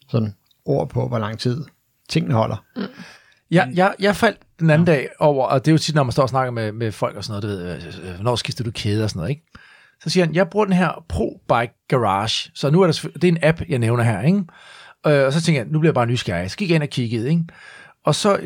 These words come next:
Speaker 3: det man gør i sådan en app som den her, det er, at så, øh, den har alle komponenter, der findes i hele verden, ikke? Så man fortæller bare, hvad er det for en cykel, man kører på, hvad er det for en kæde, og hvad er det for en kassette,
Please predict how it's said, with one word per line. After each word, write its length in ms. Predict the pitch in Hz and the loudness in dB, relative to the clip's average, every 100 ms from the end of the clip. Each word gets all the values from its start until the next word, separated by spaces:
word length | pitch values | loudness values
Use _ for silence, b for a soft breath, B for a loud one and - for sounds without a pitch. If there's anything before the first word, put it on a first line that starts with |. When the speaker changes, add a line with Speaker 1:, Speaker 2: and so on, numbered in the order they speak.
| 165 | -2
Speaker 3:
det 80 | 202 | 2
man 140 | 175 | 2
gør 200 | 160 160 | 4 2
i 140 | 151 | 2
sådan 220 | 120 135 113 | -4 -6 -4
en 60 | |
app 100 | 143 | -4
som 140 | - 127 | -4 -2
den 120 | 185 | 0
her, 120 | 175 | 0
det 160 | 156 156 | 2 2
er, 80 | |
at 160 | 143 - | 2 0
så, 280 | - 156 139 | 2 4 4
øh, 420 | 120 113 120 110 165 _ _ - | 2 -4 -4 -6 -10 _ _ 0
den 100 | 151 | 4
har 200 | 160 - | 4 4
alle 240 | 160 170 | 4 2
komponenter, 480 | 170 131 135 139 107 | 2 0 0 0 -4
der 80 | 113 | -2
findes 240 | 135 139 | 0 2
i 60 | 127 | 2
hele 200 | 131 117 | 2 2
verden, 280 | 90 92 | 0 -2
ikke? 140 | 143 160 | -2 0
Så 100 | 170 | 2
man 240 | 156 156 | 2 0
fortæller 380 | 147 156 170 135 | -2 -2 0 0
bare, 220 | 117 120 | 2 0
hvad 100 | 123 | 0
er 20 | 110 | -4
det 60 | |
for 60 | 92 | -6
en 60 | |
cykel, 220 | 95 190 196 | -4 -2 0
man 180 | 165 | -2
kører 180 | 147 160 | 0 -2
på, 200 | 135 147 | 0 -2
hvad 100 | 127 | 0
er 40 | 117 | -2
det 100 | 104 | -4
for 60 | |
en 80 | 101 | -6
kæde, 300 | 147 170 190 | 0 2 4
og 40 | 160 | 2
hvad 80 | 110 | -2
er 20 | |
det 60 | |
for 60 | 98 | -8
en 40 | |
kassette, 400 | 98 110 175 180 | -8 -2 0 0